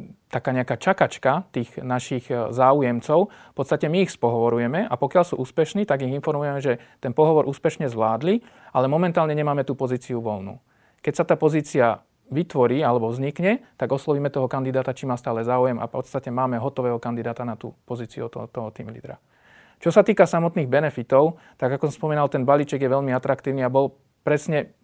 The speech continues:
vytvorený na tie potreby tých zamestnancov. Či už začneme od tej, e, dotovanej zvozovej dopravy, dotovaných obedov, potom sú tam nápoje zdarma, životné poistenie pre zamestnancov, rôzne vzdelávacie programy, ktoré využívajú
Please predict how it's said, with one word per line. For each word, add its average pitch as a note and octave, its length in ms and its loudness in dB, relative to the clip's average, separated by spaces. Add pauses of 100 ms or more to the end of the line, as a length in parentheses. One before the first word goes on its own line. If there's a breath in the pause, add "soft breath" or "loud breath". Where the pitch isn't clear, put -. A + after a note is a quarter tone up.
vytvorený D#3 480 0
na C3+ 100 0
tie C3 140 -2
potreby B2+ 320 0
tých A#2 180 -8
zamestnancov. G#2+ 640 -8 (240)
Či F3+ 100 -2
už E3+ 140 2
začneme D#3 400 6
od C#3+ 100 2
tej, C3+ 300 6
e, B2+ 260 2
dotovanej C#3 600 4
zvozovej C#3 400 4
dopravy, G#2+ 400 -2
dotovaných C3+ 480 -2
obedov, B2+ 400 0
potom B2+ 240 -6
sú B2+ 160 -8
tam B2 160 -2
nápoje C3+ 420 2
zdarma, A#2+ 480 0 (560 soft breath)
životné D3+ 400 4
poistenie A#2 400 -2
pre A2+ 160 -4
zamestnancov, B2 640 -2
rôzne C#3 240 0
vzdelávacie C3+ 640 4
programy, C3 480 0
ktoré C3 240 0
využívajú D#3 640 2